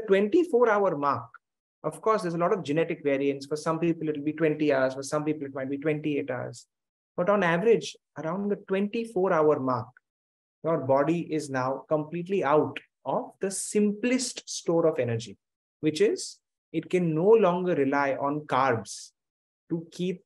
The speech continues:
itself running. It needs another source of energy very, very quickly.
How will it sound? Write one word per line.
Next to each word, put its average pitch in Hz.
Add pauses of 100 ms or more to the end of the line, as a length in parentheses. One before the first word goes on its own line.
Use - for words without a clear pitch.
(120)
itself 143
running. 107 (1200)
It 196
needs 185
another 170
source 151
of 165
energy 143
very, 151
very 131
quickly. -